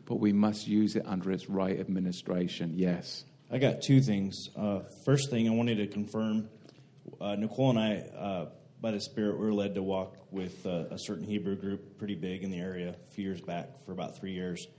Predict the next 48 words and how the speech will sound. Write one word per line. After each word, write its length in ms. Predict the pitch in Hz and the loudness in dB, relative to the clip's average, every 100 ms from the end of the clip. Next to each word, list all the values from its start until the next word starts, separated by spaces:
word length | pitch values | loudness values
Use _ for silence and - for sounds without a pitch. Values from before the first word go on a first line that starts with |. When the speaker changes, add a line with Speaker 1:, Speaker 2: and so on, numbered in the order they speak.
| - - - - - | -20 -20 -20 -20 -12
Speaker 2:
And 360 | 98 92 87 | -8 -4 -4
the 100 | 85 | -4
first 300 | 92 110 107 | -2 -2 -4
thing 220 | - 92 92 | -6 -6 -6
we 300 | 95 95 - - - - - | -4 -6 -10 -20 -20 -20 -10
felt 300 | - 110 101 | 0 2 2
and 140 | 92 95 | -2 -8
just 240 | 92 - | -8 -8
kept 280 | - - - | -10 -10 -10
discussing, 500 | 87 - 104 - 95 | -10 -4 -2 -2 -6
yeah, 100 | 101 | -6
there's 220 | 92 90 | -6 -8
so 80 | 98 | -8
much 240 | 90 - | -8 -8
truth, 360 | - 113 107 107 - | -6 -2 -2 -2 -4
but 280 | 92 - - - - - | -2 -2 -8 -16 -14 -8
the 80 | 104 | -6
fruit 260 | - 117 | -2 0
of 60 | 123 | 0
the 80 | 104 | -2
Spirit 400 | - 101 90 - | -2 -4 -4 -6
wasn't 300 | 101 87 82 | -8 -8 -6
there, 240 | 98 98 | -4 -4
especially 500 | 90 110 107 104 92 - - - - - - | -4 -6 -4 -4 -6 -10 -20 -20 -20 -20 -2
by 240 | 110 98 | 0 0
the 240 | 95 87 - | -2 -4 -2
elders 520 | 101 104 95 95 - | 0 0 -2 -4 -8
and, 280 | - 85 78 78 | -8 -8 -8 -8
and, 320 | 85 80 87 | -8 -8 -8
and 140 | 80 | -4
leaders. 440 | 104 110 87 87 - | -2 -2 -4 -8 -8
But 200 | 107 95 | -8 -4
there 120 | 117 | -2
was 260 | 120 107 92 - | 0 0 -2 0
good, 340 | 113 82 - - | 0 0 -6 0
good 200 | 156 135 | 4 6
wheat 180 | 117 110 | 6 2
and 80 | 110 | 2
good 200 | 113 - | 0 0
people, 240 | 107 104 | -4 -2
good 140 | 101 104 | -2 2
loving 280 | 113 113 | 2 2
people. 260 | 95 95 98 | -2 -6 -6
But 280 | 85 92 - | -4 -6 -6
as 240 | 85 - - | -10 -10 -4
far 140 | 220 | -4
as 60 | 196 | -2
leadership, 640 | 214 208 214 98 - | 0 -2 -2 -6 -6